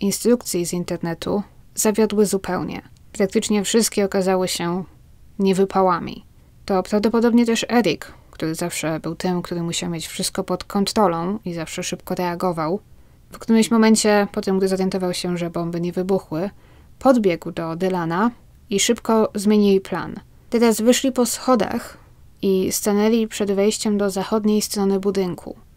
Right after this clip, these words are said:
W tym momencie na zewnątrz zaczęły wylewać się setki uczniów, ponieważ od godziny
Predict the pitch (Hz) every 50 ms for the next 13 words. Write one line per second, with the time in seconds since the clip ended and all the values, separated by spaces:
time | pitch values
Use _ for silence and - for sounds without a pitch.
0 | - - - - - - 262 254 254 262 247 247 247 240 - 226 220 214 208 202
1 | 220 208 208 214 208 208 202 - - 202 - 202 196 - 202 196 202 190 - 190
2 | 185 196 196 202 196 - - - - 185 185 185 185 180 - - - - - -
3 | 208 185 - - - 196 - - 220 226 220 - - 214 208 - - - - -
4 | - - - - - - - - - - - 226 233 247 240 247 233 226 220 214
5 | - 220 214 226 220 214 208 208 202 202 185